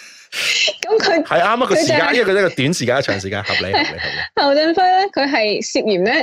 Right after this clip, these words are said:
Speaker 1: 就唔係涉嫌，佢直情係畀法官話佢將汽水放喺台面啦，
Speaker 2: 係。
Speaker 1: 同埋陳詞嘅時候雙手插袋。
Speaker 2: 係。
Speaker 1: 佢下一個仲正，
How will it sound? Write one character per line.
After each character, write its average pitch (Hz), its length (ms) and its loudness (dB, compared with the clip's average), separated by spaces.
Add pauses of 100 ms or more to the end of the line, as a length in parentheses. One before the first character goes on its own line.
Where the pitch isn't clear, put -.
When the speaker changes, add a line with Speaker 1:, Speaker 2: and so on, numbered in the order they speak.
(120)
Speaker 1:
就 - 80 0
唔 180 40 4
係 - 20 2
涉 165 120 0 (120)
嫌， 160 160 2
佢 202 80 2
直 202 100 2
情 175 120 2
係 175 240 2 (100)
畀 240 340 2
法 226 160 -2
官 294 200 0
話 147 220 2
佢 190 160 2
將 285 180 0
汽 220 220 2
水 220 180 2
放 214 180 2
喺 226 60 2
台 175 300 0
面 175 200 2
啦， 240 100 2 (360)
Speaker 2:
係。 95 260 -4
Speaker 1:
同 - 140 0
埋 160 200 0
陳 143 320 0
詞 185 140 0
嘅 180 140 2
時 180 100 -2
候 - 60 0
雙 233 240 0
手 160 160 -2
插 - 180 -2 (100)
袋。 - 80 -2 (760)
Speaker 2:
係。 107 380 -6 (680)
Speaker 1:
佢 294 120 -2
下 269 120 2
一 349 40 2
個 285 140 0
仲 214 240 2
正， 220 160 2